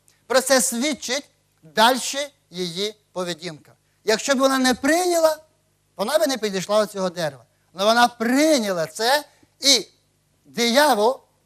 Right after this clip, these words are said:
зумів зруйнувати всього-навсього однією фразою авторитет Бога в її житті. Уявляєте? Однією фразою.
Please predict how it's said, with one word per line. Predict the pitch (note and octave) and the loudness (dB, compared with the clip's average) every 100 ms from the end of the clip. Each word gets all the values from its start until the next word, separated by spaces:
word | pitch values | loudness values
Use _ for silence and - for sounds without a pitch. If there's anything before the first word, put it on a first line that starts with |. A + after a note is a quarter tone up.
| _ _ _ | _ _ _
зумів | E3+ D3 A#3+ B3+ D4 | -12 -2 0 2 2
зруйнувати | A#3+ - A#3+ C4 B3+ C4 A3+ A3 C#4 C4+ - F3 - _ _ _ | 2 -2 -4 -2 -2 -2 0 2 2 2 -2 -16 -16 _ _ _
всього-навсього | - B3+ B3+ D4+ D4 D#4+ D#4+ B3+ - A3 F3+ C#3 - _ _ _ | -4 0 4 4 4 4 4 2 0 -2 -2 -6 -12 _ _ _
однією | C#4 B3 A3+ C4 G#3 D4 E4+ D#4+ C4 - | 2 2 2 2 2 0 0 -2 -2 -2
фразою | D4+ D#4+ A3 D3 F3+ G#3+ C#4 - _ - | 2 4 2 -2 -4 -2 -2 -6 _ 0
авторитет | B3+ A3+ C4 B3+ B3 A3+ E3 B2+ | 2 4 2 2 2 0 -2 -2
Бога | C#3+ C#4+ C4+ D4+ _ _ | 6 6 6 0 _ _
в | |
її | E3 G3 F#3 | -10 -8 -8
житті. | F#3 C#3+ B2+ | -10 -18 -8
Уявляєте? | F3 G#3+ C#4+ D#4+ - - _ _ - | 0 2 4 2 0 -16 _ _ 6
Однією | C4+ C4+ G#3+ C4 A3 G3 D#4 C#4 A3 | 8 8 4 -2 0 0 0 0 -2
фразою. | F#3+ A3 A#3 A3 F3 E3 D3 | -8 -6 -4 -2 -4 -8 -14